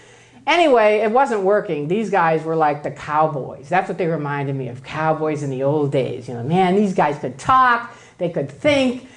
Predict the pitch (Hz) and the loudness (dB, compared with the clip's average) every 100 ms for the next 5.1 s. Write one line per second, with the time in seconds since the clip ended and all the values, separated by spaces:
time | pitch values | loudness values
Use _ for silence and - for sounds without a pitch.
0 | - - 202 208 214 285 269 - 247 254 | -12 -2 0 4 4 4 2 -6 0 0
1 | 240 - 226 214 233 254 240 220 254 320 | 0 0 0 2 2 2 0 2 2 4
2 | 294 294 262 214 269 226 175 226 175 135 | 0 0 0 0 0 -2 -2 -2 -2 -2
3 | 143 170 - - - - - - - 262 | -4 -2 -2 -6 -20 -20 -20 -16 -4 0
4 | 247 339 349 349 349 539 - 466 - - | 0 2 2 4 4 4 2 2 2 0